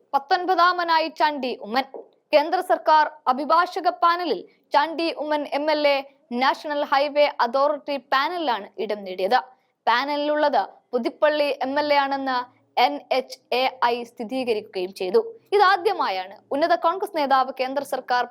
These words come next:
പാനലിൽ ഉൾപ്പെടുന്നത്. ഇതുവരെ അത്തരം ഒരു സമിതികളിൽ ഒരു ഉന്നത നേതാവ് ഉണ്ടായിട്ടില്ല എന്ന് പറയപ്പെടുമ്പോൾ ബി ജെ പിയിൽ അത്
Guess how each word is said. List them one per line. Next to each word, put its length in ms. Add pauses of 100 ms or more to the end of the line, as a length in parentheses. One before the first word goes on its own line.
പാനലിൽ 340 (100)
ഉൾപ്പെടുന്നത്. 520 (460)
ഇതുവരെ 440 (220)
അത്തരം 320
ഒരു 120
സമിതികളിൽ 580 (280)
ഒരു 160 (140)
ഉന്നത 220 (120)
നേതാവ് 320
ഉണ്ടായിട്ടില്ല 580 (220)
എന്ന് 260
പറയപ്പെടുമ്പോൾ 720 (320)
ബി 220
ജെ 100
പിയിൽ 260 (100)
അത് 120